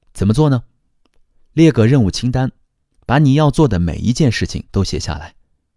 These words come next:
给清单上的每一个任务设置一个时限，把这份清单放在你随时可见的地方，这会帮助你保持专注。还有一个好方法，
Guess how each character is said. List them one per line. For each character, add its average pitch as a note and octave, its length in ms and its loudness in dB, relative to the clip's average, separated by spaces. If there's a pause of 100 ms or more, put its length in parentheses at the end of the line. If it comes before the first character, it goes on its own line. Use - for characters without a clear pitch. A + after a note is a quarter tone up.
(420)
给 A2 140 2
清 C#3 160 -2
单 D3+ 160 2
上 D3 140 0
的 G2+ 100 2
每 D2+ 160 -2
一 F#2 100 -4
个 B2+ 120 0
任 D3 180 2
务 E2 220 -4 (100)
设 C3+ 220 -2
置 - 140 -6
一 - 100 -4
个 A2 140 -2
时 - 200 -8
限， - 240 -4 (800)
把 A2 140 0
这 F3 140 2
份 C3 160 2
清 D3+ 200 -2
单 C#3+ 200 0 (180)
放 D#3 200 0
在 B2 120 0
你 E2 120 -2
随 F#2 300 -2
时 A#2 220 -6
可 - 160 -8
见 C3 180 -4
的 - 120 -6
地 - 140 -12
方， - 220 -16 (600)
这 C3+ 160 0
会 A#2 140 0
帮 C3 200 -2
助 B2 120 0
你 D2+ 200 -6 (200)
保 - 180 -8
持 - 160 -10
专 A#2+ 220 -2
注。 A#2+ 200 -6 (1700)
还 - 160 -4
有 C3+ 100 4
一 B2 80 2
个 A#2 100 0
好 F2+ 140 -4
方 F#2+ 220 -2
法， - 220 -10